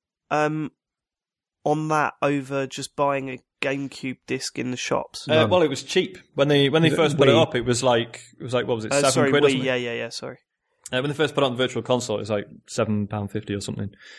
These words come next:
Speaker 2: Um, so I was like, "Yeah, why not?" And, um, yeah, it's,
Speaker 1: Right,
Speaker 2: it's
Speaker 1: okay.
Speaker 2: magnificent. Really good. Uh, it was just, like, a really nice palate cleanser. Like, bl-, you know, when you,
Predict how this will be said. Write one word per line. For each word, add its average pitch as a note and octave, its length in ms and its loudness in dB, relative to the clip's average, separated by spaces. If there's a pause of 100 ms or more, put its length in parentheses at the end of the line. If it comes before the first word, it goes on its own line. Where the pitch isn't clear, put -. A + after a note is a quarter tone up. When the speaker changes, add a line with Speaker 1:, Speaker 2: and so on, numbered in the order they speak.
(240)
Speaker 2:
Um, G2 480 0
so - 100 -12
I - 20 -8
was - 80 -8
like, F2+ 100 -6
"Yeah, F2 100 -4
why F#2 160 -6
not?" F#2+ 180 -10 (520)
And, G2+ 180 -2
um, F#2+ 400 -4
yeah, B2+ 160 2
it's, - 400 -12
Speaker 1:
Right, C3+ 220 0
Speaker 2:
it's A2 100 -4
Speaker 1:
okay. A#2+ 60 -2
Speaker 2:
magnificent. G#2 480 -4 (460)
Really A2+ 240 4
good. G#2+ 160 -2 (120)
Uh, C#3+ 60 -4
it C3+ 120 0
was D3+ 100 -2
just, F3+ 120 -2
like, F3 120 -2
a E3 80 2
really D#3+ 260 0
nice - 580 -2 (360)
palate C3+ 260 0
cleanser. A2+ 340 2
Like, A2+ 320 -2
bl-, C3+ 160 -2
you D3+ 100 -2
know, D3+ 120 4
when D3+ 100 2
you, C3+ 260 2